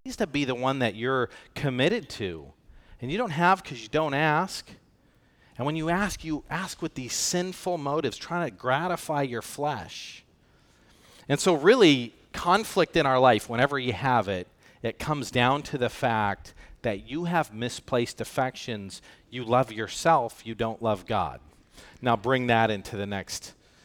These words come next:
vacation fight, the next time you fight with your spouse, sit there in the car and you guys yell at each other, or you guys do, I'm, Michelle and I don't, but,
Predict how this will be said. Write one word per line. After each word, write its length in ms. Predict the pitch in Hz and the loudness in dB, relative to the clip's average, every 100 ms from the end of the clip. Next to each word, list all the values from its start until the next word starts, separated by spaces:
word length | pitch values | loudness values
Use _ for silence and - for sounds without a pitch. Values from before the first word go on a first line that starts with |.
| _ _ _ _ | _ _ _ _
vacation 560 | 113 107 - 107 - 113 | -4 -4 -2 -4 -4 -12
fight, 460 | - 107 98 113 | -4 -2 -2 -4
the 80 | 101 | -8
next 220 | 95 98 | -8 -8
time 180 | - 107 | -6 -6
you 60 | 95 | -6
fight 280 | - 101 92 | -4 -4 -4
with 160 | 101 | -10
your 160 | 104 98 | -10 -10
spouse, 480 | - - 92 90 - | -8 -2 -2 -2 -6
sit 320 | - - - | -4 -6 -2
there 160 | 107 | -4
in 80 | 98 | -4
the 80 | 92 | -8
car 380 | - 107 95 101 | -4 -2 0 -2
and 120 | 95 | -6
you 60 | 90 | -6
guys 320 | 98 95 87 | -6 -6 -4
yell 220 | 104 101 | -2 -2
at 80 | 98 | -4
each 180 | 95 107 | -6 -6
other, 240 | 92 104 | -4 -4
or 300 | 104 90 90 | -4 -6 -8
you 180 | 92 151 | 0 2
guys 280 | 131 90 90 | 2 0 -2
do, 140 | 95 | -2
I'm, 260 | 101 107 107 | 0 -2 -4
Michelle 280 | 101 135 139 | -6 0 0
and 80 | 95 | 0
I 100 | 82 | -4
don't, 260 | 95 95 | -6 -6
but, 240 | 107 104 | -2 -4